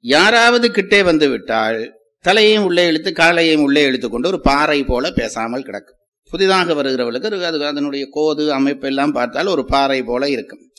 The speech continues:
அப்ப அதை, அதை ஒருவரும் கஷ்ட-, அது தெரிந்தால் தானே அதுக்கு கஷ்டப்படுத்த வேண்டும். தெரியாமல் அது கல்லு போல கிடந்து விட்டால் அதை தாண்டி போய்விடுவார்கள்.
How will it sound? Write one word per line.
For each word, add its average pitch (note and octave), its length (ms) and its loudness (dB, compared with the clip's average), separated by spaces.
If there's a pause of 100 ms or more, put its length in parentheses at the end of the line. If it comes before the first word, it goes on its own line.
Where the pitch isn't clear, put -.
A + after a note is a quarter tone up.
(640)
அப்ப - 160 -2 (100)
அதை, G#3 320 2 (400)
அதை F#3 280 -2 (260)
ஒருவரும் G3 420 -2
கஷ்ட-, F#3+ 340 0
அது F3+ 200 0
தெரிந்தால் G#3 500 2
தானே A3 220 0
அதுக்கு G3 280 0
கஷ்டப்படுத்த F3+ 540 0
வேண்டும். C3+ 280 -2
தெரியாமல் A3 540 0
அது G#3+ 160 2
கல்லு F#3 260 0
போல F#3 280 2
கிடந்து D#3+ 280 0
விட்டால் B2+ 380 -2 (140)
அதை F#3+ 180 -2
தாண்டி F3+ 380 0
போய்விடுவார்கள். A2+ 640 -6